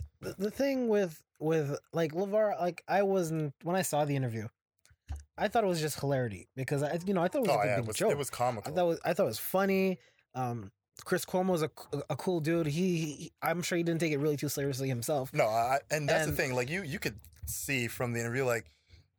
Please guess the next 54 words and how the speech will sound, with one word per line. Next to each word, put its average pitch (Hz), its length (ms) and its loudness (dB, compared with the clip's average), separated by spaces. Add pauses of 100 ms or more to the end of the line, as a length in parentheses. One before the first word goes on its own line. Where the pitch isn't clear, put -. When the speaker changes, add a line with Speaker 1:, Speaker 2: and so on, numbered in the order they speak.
(300)
Speaker 2:
Chris 196 260 0
was 139 220 -2 (120)
doing 127 300 0
that 120 180 2
interview 120 380 -2
because 113 400 -6
he 90 160 -8
had 95 320 -2
to. - 80 -14 (180)
Speaker 1:
Yeah. 117 180 -2 (300)
Speaker 2:
Like, 123 180 0 (240)
I 151 140 2
can 156 200 -4
guarantee 127 580 0
you 120 160 0
he 139 180 -2
wasn't 127 380 0
racing 117 640 -2
to 117 60 -4
be 117 140 -6
the 104 120 -8
first 123 320 -4
<laughs> - 140 -8
one 170 100 2
to 139 80 0
get 127 220 -2
LeVar 117 460 -2
Ball 113 300 -2
on. 120 300 -2 (240)
C - 200 -4
N 160 80 2
N 151 120 4
essentially 135 440 -2
were 120 120 0
just 113 200 -4
like, 117 120 -2
"We're 117 120 -4
gonna 117 140 0
put 120 160 -4
him 117 100 -2
on 107 140 -2
your 107 120 -4
time 107 280 -2
slot. 135 320 0
You're 113 100 -8
gonna 107 280 -6 (360)
have 113 140 0
a 107 60 -4
five 110 260 0
to - 80 -18
ten 113 240 -2
minute 110 240 -6
thing 151 320 0
and 104 240 -4